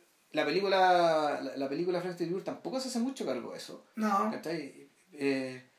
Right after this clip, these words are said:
Speaker 1: pero sí, yo en realidad, yo, yo al revés, yo, a mí sus verdaderos logros son logros absolutamente cómicos, ¿cachai?
Speaker 2: Los
Speaker 1: Cuando
Speaker 2: sketch, po.
Speaker 1: los sketch, la, la escena con el anacoreta, con un irreconocible Jim Hackman,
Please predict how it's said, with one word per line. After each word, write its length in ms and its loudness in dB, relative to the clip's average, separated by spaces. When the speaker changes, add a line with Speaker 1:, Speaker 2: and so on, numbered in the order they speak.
Speaker 1:
pero 220 4
sí, 300 2
yo 120 6
en 80 -2
realidad, 460 4
yo, 260 -10
yo 280 4
al 120 4
revés, 280 6
yo, 140 4
a 80 2
mí 80 0
sus 160 -6
verdaderos 320 2
logros 180 2
son 120 -6
logros 240 0
absolutamente 1000 -2
cómicos, 400 4
¿cachai? 280 -2
Speaker 2:
Los 160 10
Speaker 1:
Cuando 160 6
Speaker 2:
sketch, 340 6
po. 140 -8
Speaker 1:
los 100 2
sketch, 200 0
la, 160 2
la 140 4
escena 320 2
con 100 0
el 80 0
anacoreta, 420 4
con 140 0
un 200 -6
irreconocible 680 0
Jim 140 0
Hackman, 400 2